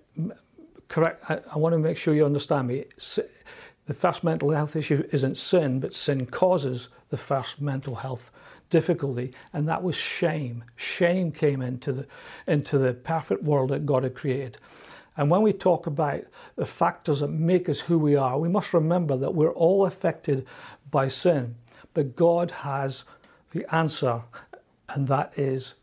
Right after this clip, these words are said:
a Saviour called Jesus. First one thing I want to talk to you about is our chemistry. That influences who we are. Thirty-five years ago, I got a call from my mum to tell me that one of my sisters was in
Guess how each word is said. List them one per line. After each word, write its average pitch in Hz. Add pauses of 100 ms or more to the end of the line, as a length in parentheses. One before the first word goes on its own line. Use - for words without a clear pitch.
(140)
a -
Saviour 120 (440)
called 127
Jesus. 127 (840)
First 233
one 190
thing 160
I 151
want 165
to -
talk 156
to 147
you 135
about 123
is 131 (180)
our 147
chemistry. - (240)
That 180
influences 139 (200)
who -
we 143
are. 117 (240)
Thirty-five 175
years 160
ago, 131 (340)
I 139
got 190
a 190
call 151
from 135
my 127 (340)
mum 160
to -
tell 151
me 139
that 127
one 156
of 156
my 151
sisters 127
was 135
in 139